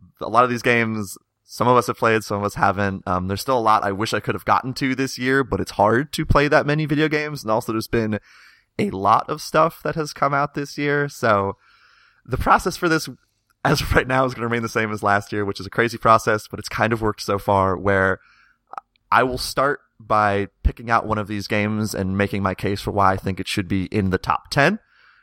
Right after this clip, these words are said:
Um, and I'm gonna start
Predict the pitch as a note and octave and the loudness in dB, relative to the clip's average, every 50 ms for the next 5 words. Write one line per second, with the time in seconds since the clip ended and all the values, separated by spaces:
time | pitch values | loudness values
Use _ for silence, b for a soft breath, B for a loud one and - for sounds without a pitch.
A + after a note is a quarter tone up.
0 | b b b _ - G#2 G2+ F#2+ F#2+ F#2+ F#2+ F#2 F2+ F2+ F2 F2 - _ _ _ | b b b _ 0 2 4 6 6 4 4 2 0 -4 -4 -6 -10 _ _ _
1 | _ _ _ _ _ _ _ _ - G#2+ G2+ G2+ - - G#2+ A2+ B2 C3 C3+ C3 | _ _ _ _ _ _ _ _ -4 -4 -2 -2 0 2 2 2 2 0 -2 -4
2 | - - - B2 A#2 A#2 - | -2 0 2 4 4 4 2